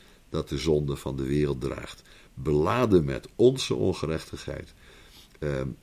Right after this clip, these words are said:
is hij de weg naar Golgotha gegaan. En heeft dan in onze plaats het lijden op zich genomen van het kruis. De kruisdood gestorven in onze plaats.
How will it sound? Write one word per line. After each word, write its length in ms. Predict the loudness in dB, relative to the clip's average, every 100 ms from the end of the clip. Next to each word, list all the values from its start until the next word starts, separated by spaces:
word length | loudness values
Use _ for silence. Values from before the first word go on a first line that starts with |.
| -20 -20 -20 -20 -20 -4
is 220 | 2 2
hij 200 | 2 0
de 120 | 0 0
weg 240 | -2 -2
naar 140 | -8
Golgotha 520 | -2 0 0 -2 -6 -6
gegaan. 460 | -8 -10 -10 -12 -16 -20 -20 -20 -14
En 140 | -8 -2
heeft 260 | -2 0
dan 140 | -2 -4
in 180 | -4
onze 320 | 0 0 0 -8
plaats 540 | -8 -8 -8 -10 -12 -20 -20 -14
het 140 | -6 0
lijden 420 | 4 4 4 2
op 160 | 0 -2
zich 260 | -6 -8
genomen 460 | -8 -6 -6 -8 -8
van 140 | -8
het 140 | -8 -8
kruis. 520 | -6 -6 -8 -10 -16 -20 -20 -20 -20 -20
De 80 | -6
kruisdood 680 | 2 2 2 0 -2 -2 -12 _
gestorven 640 | -10 -8 0 0 0 -4 -4
in 140 | -2
onze 300 | -2 -2 -8
plaats. 460 | -8 -8 -8 -14